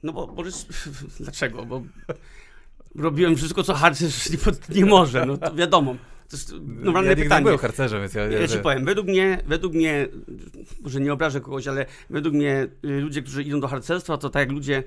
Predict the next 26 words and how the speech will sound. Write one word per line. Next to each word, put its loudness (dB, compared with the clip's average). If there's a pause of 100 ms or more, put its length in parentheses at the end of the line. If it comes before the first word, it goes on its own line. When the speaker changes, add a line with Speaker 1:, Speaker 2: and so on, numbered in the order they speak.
(380)
Speaker 1:
no 2
nie 2
wszędzie, 4
ale 4
jak 0
pielgrzymki, 0
no. -6
Po -8
prostu -2 (400)
<laughs> -10
Speaker 2:
No. -6 (400)
Speaker 1:
gdzie 2
robić 2
największe 2
zło, 0
tam, 4
gdzie 0 (100)
nie 8
można 4
robić -6
zła. -6
Speaker 2:
Okej. -4 (140)
Speaker 1:
No, -6 (180)
<laughs> 2
wiesz, -2
to... -12